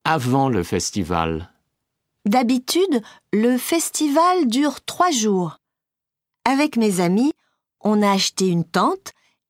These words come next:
Speaker 2: et j'ai commencé à préparer mes affaires. J'ai mis les choses nécessaires dans mon sac à dos.
Speaker 1: Par exemple ?
Speaker 2: Les organisateurs du festival conseillent toujours aux spectateurs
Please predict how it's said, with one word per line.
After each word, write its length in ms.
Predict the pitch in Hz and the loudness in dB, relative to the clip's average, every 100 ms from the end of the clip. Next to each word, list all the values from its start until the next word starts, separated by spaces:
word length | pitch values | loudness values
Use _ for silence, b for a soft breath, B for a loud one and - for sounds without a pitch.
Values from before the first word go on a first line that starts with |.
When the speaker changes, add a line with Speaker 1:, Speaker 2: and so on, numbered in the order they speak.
| - | 0
Speaker 2:
et 160 | 240 | 0
j'ai 200 | 214 226 | 0 -2
commencé 560 | 214 262 254 254 - 330 | 0 0 2 0 -2 0
à 120 | 233 | 0
préparer 640 | 214 - 302 285 262 302 | -2 -4 -2 0 0 2
mes 240 | 339 277 220 | 2 2 2
affaires. 580 | 208 - 185 170 165 - _ _ _ _ _ _ _ | 0 -2 -2 -2 -4 -10 _ _ _ _ _ _ _
J'ai 240 | 196 220 277 | -4 0 2
mis 180 | 320 | 2
les 140 | 359 269 | 2 0
choses 360 | - 262 247 | 0 0 0
nécessaires 800 | 220 233 - 214 - 208 226 233 202 | 0 0 0 -2 -2 0 0 -2 -4
dans 160 | 190 196 | -2 0
mon 140 | 208 | -2
sac 280 | - 277 269 | -2 -2 0
à 80 | 220 | 0
dos. 220 | 180 185 _ _ _ _ _ _ _ _ - | 0 -4 _ _ _ _ _ _ _ _ -4
Speaker 1:
Par 180 | 110 | 0
exemple ? 640 | 113 95 104 113 185 202 - _ _ _ _ _ _ _ _ _ _ _ | 0 0 0 0 0 -4 -14 _ _ _ _ _ _ _ _ _ _ _
Speaker 2:
Les 320 | 196 208 202 | 2 2 2
organisateurs 840 | 240 220 220 240 208 208 - 339 320 | 0 2 2 4 2 0 0 0 2
du 140 | 220 | 0
festival 800 | 208 277 - 208 175 208 302 294 b b b _ | 0 -2 -2 -2 0 2 2 0 b b b _
conseillent 500 | - 254 247 233 233 | -2 0 0 -2 -2
toujours 560 | - 339 349 349 381 311 | -2 0 2 2 2 2
aux 80 | 226 | 0
spectateurs 840 | - 320 311 208 208 - 294 320 | -2 -4 0 0 0 0 2 2